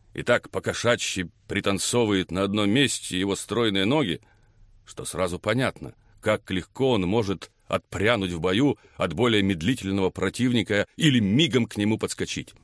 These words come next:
Требовалось куда больше проницательности, чтобы заметить и оценить хмурую усмешку на губах кузнеца и огонёк,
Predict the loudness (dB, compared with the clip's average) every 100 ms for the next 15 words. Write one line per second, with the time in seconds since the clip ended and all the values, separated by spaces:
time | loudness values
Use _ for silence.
0 | _ _ _ _ -20 _ _ _ _ -6
1 | -2 0 0 -2 -4 -2 0 2 0 0
2 | -8 _ -6 -4 -4 0 0 0 -6 -6
3 | -10 -16 _ _ _ _ -10 -4 -2 0
4 | 2 2 0 -2 -6 -4 -2 0 -2 -6
5 | -4 0 2 2 2 0 0 2 0 0
6 | -4 -2 0 2 2 0 -6 -4 -4 0
7 | 2 4 4 4 4 2 0